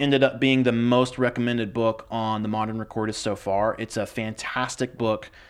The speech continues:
that helps you overcome what Pressfield calls the resistance and ways you can es-, establish a discipline to consistently turn out finished art, which is, in our case, music.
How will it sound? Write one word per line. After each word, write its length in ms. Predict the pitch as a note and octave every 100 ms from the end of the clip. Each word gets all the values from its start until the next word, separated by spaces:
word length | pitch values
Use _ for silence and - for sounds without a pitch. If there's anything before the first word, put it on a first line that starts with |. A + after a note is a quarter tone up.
| - -
that 160 | A2 F#2+
helps 340 | C3 B2+ -
you 440 | B2 A#2+ A2 G#2+ - _
overcome 680 | C3 C3 B2+ C#3 A#2+ A#2 A2+ - - - _
what 340 | - A2+ A#2 -
Pressfield 640 | D3 C#3 - C3 A#2+ A2+
calls 400 | - A#2+ A2 G#2+
the 140 | - G#2
resistance 1040 | G2+ G2 D3+ - - A2+ - - - - - _ _ _ _
and 280 | - A#2 A2+
ways 320 | A2+ C3 C3+
you 80 | B2+
can 100 | B2
es-, 300 | A2+ - - -
establish 840 | A#2 - C3+ B2 A#2+ B2 A#2 -
a 60 | A2+
discipline 840 | G#2+ C3+ C3 D3 - C#3+ C#3 C3+ C3+ - - _
to 380 | - C3 A#2+ A#2
consistently 760 | A#2+ G#2+ - E3+ E3+ F3 C3
turn 300 | C3 C#3 C3
out 440 | A#2+ A2+ A2+ - - - _
finished 460 | - D#3+ E3+ E3+ -
art, 440 | A2+ G#2+ - - - - -
which 300 | A#2+ A#2+ A#2+
is, 380 | A2+ A2 G2+ -
in 180 | A2+
our 100 | A2+
case, 380 | B2 A#2 G#2 - -
music. 600 | G#2 A2 F2 C#2+ -